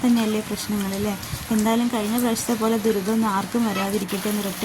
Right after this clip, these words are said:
പ്രാർത്ഥനയേ ഉള്ളൂ. എന്തായാലും ചെറിയ കുളിയൊക്കെ ഒന്ന് പാസ്സാക്കി ചെറിയൊരു ചൂടുള്ള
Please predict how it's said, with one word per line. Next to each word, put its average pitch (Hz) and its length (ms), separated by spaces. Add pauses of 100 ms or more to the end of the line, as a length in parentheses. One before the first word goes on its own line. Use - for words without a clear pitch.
പ്രാർത്ഥനയേ 202 540
ഉള്ളൂ. 175 160 (500)
എന്തായാലും 294 340
ചെറിയ 262 200 (120)
കുളിയൊക്കെ 240 320
ഒന്ന് 220 180
പാസ്സാക്കി 208 540 (160)
ചെറിയൊരു 226 460
ചൂടുള്ള 208 320